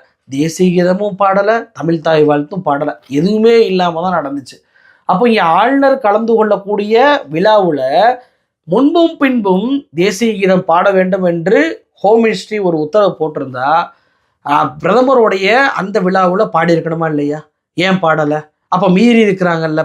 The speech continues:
பிரதமரும் ஆளுநரும். இதை ஒரு கேஸாவே போட்டாங்க. ஆனா ஒன்றிய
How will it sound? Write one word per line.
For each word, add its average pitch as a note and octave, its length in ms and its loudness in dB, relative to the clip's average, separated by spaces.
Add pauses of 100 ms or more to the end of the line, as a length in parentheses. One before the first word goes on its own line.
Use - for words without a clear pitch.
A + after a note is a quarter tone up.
பிரதமரும் D#3+ 520 0
ஆளுநரும். D#3 540 -4 (320)
இதை C#3+ 240 0
ஒரு E3+ 160 2
கேஸாவே F#3+ 460 0 (120)
போட்டாங்க. E3+ 420 -2 (280)
ஆனா F#3 200 0 (320)
ஒன்றிய B3 340 2